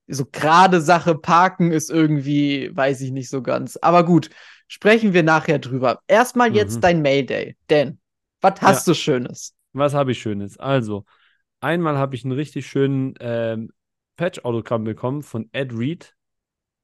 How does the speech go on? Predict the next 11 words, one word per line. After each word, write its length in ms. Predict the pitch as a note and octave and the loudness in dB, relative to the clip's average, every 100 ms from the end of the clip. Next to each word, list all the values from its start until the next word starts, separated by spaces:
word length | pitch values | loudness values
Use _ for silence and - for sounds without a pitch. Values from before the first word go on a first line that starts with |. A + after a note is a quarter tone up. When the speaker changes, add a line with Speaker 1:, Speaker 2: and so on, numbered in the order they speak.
| _ _ _ _ _ | _ _ _ _ _
Speaker 2:
Ich 120 | A2 G#2 | -14 -14
muss 160 | G2+ | -2
mal 80 | A2+ | 4
die 160 | F3+ E3+ | 6 6
Speaker 1:
Oh, 40 | |
Speaker 2:
Kamera 360 | B2 A#2+ A2+ - - | 2 -8 -14 -20 -8
Speaker 1:
wow, 680 | D#3+ C3+ D3 D#3 E3+ E3 C#3+ | -6 0 4 6 8 6 4
die 180 | F3+ | 4
ist 200 | F#3 - | 2 2
richtig 460 | C#3 E3+ - D3 - | 0 0 0 -8 -2
geil. 480 | D3 B2+ B2 B2 | -2 0 -2 -4